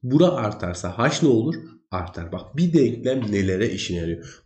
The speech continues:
Fark azalır diyor. Gitti. Kapak açılıp boruya bir yönde gaz ilave ederiz.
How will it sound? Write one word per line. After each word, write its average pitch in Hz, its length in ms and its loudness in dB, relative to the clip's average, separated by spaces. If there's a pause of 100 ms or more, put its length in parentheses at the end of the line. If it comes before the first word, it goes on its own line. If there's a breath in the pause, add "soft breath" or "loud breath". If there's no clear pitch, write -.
Fark 156 380 -2
azalır 113 460 4
diyor. 101 340 -2 (100)
Gitti. - 500 -2 (460 loud breath)
Kapak - 580 -2 (260)
açılıp - 800 0
boruya 139 600 4
bir 151 180 -2
yönde 135 300 2
gaz 127 340 -2
ilave 90 300 -2
ederiz. 82 300 -8